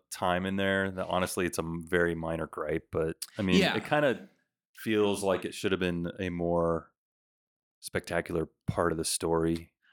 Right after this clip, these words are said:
Speaker 2: I see a lot of people hating on it, and I'm not, that's not how I feel. I'm like, "Eh, I don't hate it. It's
Speaker 1: What about
Speaker 2: not
Speaker 1: this?
Speaker 2: that
Speaker 1: I'm gonna
Speaker 2: bad."
Speaker 1: pitch an alternate, uh, game mode
Speaker 2: Yeah.
Speaker 1: or, you know, mini game, I guess, for you. All right.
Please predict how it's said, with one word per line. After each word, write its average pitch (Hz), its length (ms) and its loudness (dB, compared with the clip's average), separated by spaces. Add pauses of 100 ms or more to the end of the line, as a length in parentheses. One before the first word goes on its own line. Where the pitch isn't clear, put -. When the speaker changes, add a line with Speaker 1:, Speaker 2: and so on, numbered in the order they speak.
(180)
Speaker 2:
I 151 100 2
see 196 220 0
a 190 60 0
lot 156 200 0
of 147 60 -4
people 143 240 -2
hating 135 320 0
on 127 180 0
it, 123 200 -4
and 120 160 0
I'm 123 140 0
not, 117 300 -2 (280)
that's 139 240 0
not 123 160 0
how 110 200 0
I 98 140 0
feel. 98 500 -2 (220)
I'm 123 180 -2
like, 120 240 -2
"Eh, 403 220 0
I 370 40 0
don't 196 180 -2
hate 151 220 -6
it. - 180 -8 (100)
It's 117 160 -6
Speaker 1:
What 143 100 6
about 135 120 6
Speaker 2:
not 95 80 4
Speaker 1:
this? 87 160 2
Speaker 2:
that 123 80 -4
Speaker 1:
I'm 127 60 2
gonna 135 140 4
Speaker 2:
bad." - 80 -2
Speaker 1:
pitch 123 180 0
an 98 120 -4
alternate, 90 640 0 (220)
uh, 85 220 2
game 80 440 -2 (460)
mode 82 420 2 (180)
Speaker 2:
Yeah. 120 280 4
Speaker 1:
or, 85 100 -6
you 92 100 0
know, 76 220 -2
mini 98 360 0
game, 82 260 0
I 80 80 0
guess, 80 440 -4 (120)
for 90 140 -4
you. 78 200 -4 (240)
All 90 140 -2
right. 78 140 -8